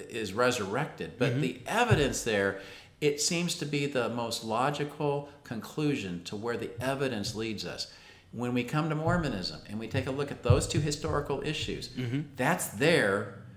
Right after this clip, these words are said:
Speaker 1: their resurrection from the dead of Jesus. Uh, for us, that's what we have to defend. They have to defend those two things,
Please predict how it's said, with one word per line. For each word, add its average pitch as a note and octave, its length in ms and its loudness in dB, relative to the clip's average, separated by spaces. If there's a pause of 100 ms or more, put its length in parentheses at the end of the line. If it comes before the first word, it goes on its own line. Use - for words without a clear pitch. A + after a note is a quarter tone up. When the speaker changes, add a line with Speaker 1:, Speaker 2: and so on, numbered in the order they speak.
(340)
Speaker 1:
their A2+ 400 4 (160)
resurrection A#2+ 640 4
from G#2+ 180 -2
the G2+ 80 -2
dead G#2 280 2
of F#2 180 -4
Jesus. F2 560 -4
Uh, F2+ 100 -6
for A2 240 0
us, F#3+ 260 8
that's D3 340 2
what C3 260 2
we C#3+ 140 2
have D3+ 240 2
to C#3+ 60 0
defend. C#3+ 460 -2 (260)
They D#3 160 8
have F#3 180 0
to - 40 -8
defend A2+ 380 12
those B2 200 -2
two G#2 140 -4
things, F2+ 380 -6